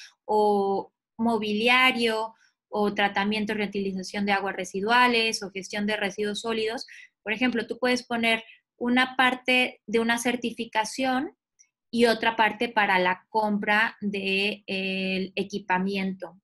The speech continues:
¿no? Para tu hotel o tu restaurante o tu, o sea, eh, o, o cualquier que sea tu, uh, giro, ¿no? Del sector turístico. Y esto es el monto máximo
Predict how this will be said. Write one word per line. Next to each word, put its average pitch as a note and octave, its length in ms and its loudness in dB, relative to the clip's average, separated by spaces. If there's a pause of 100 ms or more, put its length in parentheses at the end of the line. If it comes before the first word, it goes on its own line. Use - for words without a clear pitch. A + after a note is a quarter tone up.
(120)
¿no? C4+ 340 -6
Para F#3 340 0
tu E3+ 460 -8
hotel A3+ 640 0
o G3+ 100 -6
tu - 140 -20
restaurante G3 1160 -2 (300)
o E3 1040 0 (1120)
tu, F3+ 460 -2
o F#3 120 -4
sea, G3 460 -2 (220)
eh, F3+ 600 -6 (680)
o, G#3+ 120 -2
o - 360 -6
cualquier A#3 560 2
que B3+ 140 0
sea A3+ 420 0
tu, A3 100 -8
uh, G3+ 800 -4
giro, A#3+ 640 -2
¿no? G3+ 260 -6
Del G#3+ 140 -6
sector F#3 440 -8
turístico. G#3+ 760 -8 (420)
Y A#3 140 4
esto A3 340 0
es A#3 120 -4
el A#3+ 140 -2
monto A#3 380 -4
máximo G#3+ 800 -2